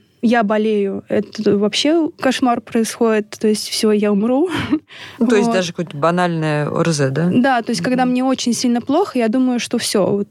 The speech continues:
Speaker 1: как бы это, наверное, это конец. И, ну, не за себя, если, то переживаю, когда у меня муж, э, ездит на соревнования. У него достаточно такой спорт, э, опасный, и, м, я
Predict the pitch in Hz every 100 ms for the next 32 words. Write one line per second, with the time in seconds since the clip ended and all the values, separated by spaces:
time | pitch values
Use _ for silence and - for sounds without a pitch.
0 | - - 196 214 220 226 226 226 226 233
1 | 233 226 - 226 220 190 - - _ _
2 | 247 277 302 302 294 - - - 269 254
3 | 247 262 247 - 247 269 370 330 233 226
4 | - 214 240 220 233 233 226 240 277 254
5 | 214 208 233 226 214 214 208 202 214 247
6 | - - 214 - - - 214 214 214 214
7 | 202 - 208 208 214 208 208 202 208 -
8 | _ 226 220 220 214 220 - 208 208 220
9 | 220 202 - 226 220 - 214 214 - 226
10 | - 330 440 302 262 247 247 247 233 220
11 | 220 208 - 220 233 240 220